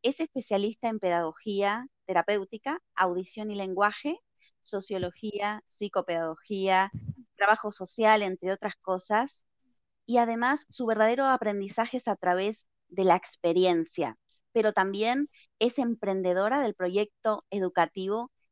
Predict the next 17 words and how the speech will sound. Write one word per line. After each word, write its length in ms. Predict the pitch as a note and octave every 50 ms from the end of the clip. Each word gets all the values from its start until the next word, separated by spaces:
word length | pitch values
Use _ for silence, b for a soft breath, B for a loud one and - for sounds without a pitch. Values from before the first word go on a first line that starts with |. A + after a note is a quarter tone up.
| _ _
Crespo 600 | - G#3 G#3 G#3+ A3 - _ - B3 B3+ C4 - _ _ _ _ _ _ _ _
Aprendizaje. 1040 | - - - - G3+ F#3+ F#3 E3+ E3+ - - - E3+ E3 E3 - - E3+ D#3 E3+ - _ _ _
Y 140 | - A3 G#3+
como 260 | - G#3 G3 G3 G3
si 140 | - G3+ F#3+
fuera, 420 | - - A#3 A#3+ C4 B3+ B3 - -
y 120 | - F#3+ -
por 180 | - D#3+ E3
si 140 | - - F3+
esto 240 | A#3+ - - B3 F#3+
fuera 260 | - G3 F3+ F3+ F3+
poco, 360 | - F#3+ G3 G3 - G3+ G#3+
también 600 | G#3 G3 F3 F3 F3 F#3 F#3+ G3 G3+ G#3+ B3+ C#4+ b b b b _ _ _ _
dirige 560 | - F#3 G3+ G3+ G3+ A3 A3 - - B3+ A3 G#3
el 120 | G3 G3
podcast 640 | - A#3 A#3 A#3 A3 _ - C#4 D#4 F4+ - - b b b _ _ _
Girasoles. 880 | - - G#3 G3 F#3+ G3 - - F#3+ F3 E3 D#3+ D3+ D3 - - _